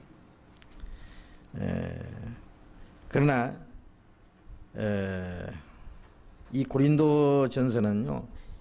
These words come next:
고린도의 성도들은 물론 이방인들입니다. 이방인으로서 구원을 받은 사람인데요.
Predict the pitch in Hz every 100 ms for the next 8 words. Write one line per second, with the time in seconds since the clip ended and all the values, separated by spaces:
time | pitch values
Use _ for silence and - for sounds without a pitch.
0 | - - - - - 113 123 131 131 127
1 | 120 123 120 107 113 104 95 107 110 98
2 | 120 139 139 123 101 90 85 82 - -
3 | - - - - - - 127 151 160 156
4 | 151 135 139 - 151 - 120 120 104 104
5 | 104 95 95 92 87 104 151